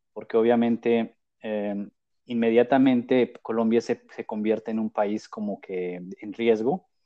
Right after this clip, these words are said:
y os-, y también un país, em, como de riesgo para nuestros vecinos. Entonces, imagínate la gente de Ecuador, que también son grandes productores de banano, obviamente están en,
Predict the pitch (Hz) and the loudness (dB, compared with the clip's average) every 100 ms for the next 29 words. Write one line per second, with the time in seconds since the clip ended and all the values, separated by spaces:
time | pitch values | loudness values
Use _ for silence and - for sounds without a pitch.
0 | _ _ _ _ _ _ 120 117 120 117 | _ _ _ _ _ _ -2 4 4 2
1 | - 123 - 131 131 127 123 127 117 - | -6 -4 2 2 4 2 2 0 -2 0
2 | 110 113 117 - _ _ _ _ _ _ | 0 2 0 -4 _ _ _ _ _ _
3 | _ _ _ _ _ _ 117 110 107 104 | _ _ _ _ _ _ -6 -4 -2 -2
4 | 101 98 98 95 - - - 113 110 107 | -4 -6 -8 -10 -14 -14 -8 -4 0 0
5 | 110 113 120 - 104 98 98 - 92 90 | 0 -2 -2 0 0 -2 -8 -14 -14 -14
6 | - 135 98 95 98 107 - 107 117 117 | -10 -10 -10 -10 -8 -6 -6 -6 -4 -2
7 | 117 117 107 107 - 113 107 98 - 101 | -2 -4 -4 -6 -6 -4 -2 -4 -6 -6
8 | 104 113 - _ _ _ - - 107 101 | -4 -4 -8 _ _ _ -16 -10 -6 -4
9 | 104 110 113 107 107 107 110 - 107 104 | -6 -6 -8 -6 -2 -2 -2 -6 -8 -4
10 | 107 107 208 101 104 104 - _ _ _ | -4 -2 -2 -4 -6 -10 -12 _ _ _
11 | 107 117 117 107 - - 104 104 101 95 | -4 -2 -2 -2 -6 -8 -8 -8 -8 -10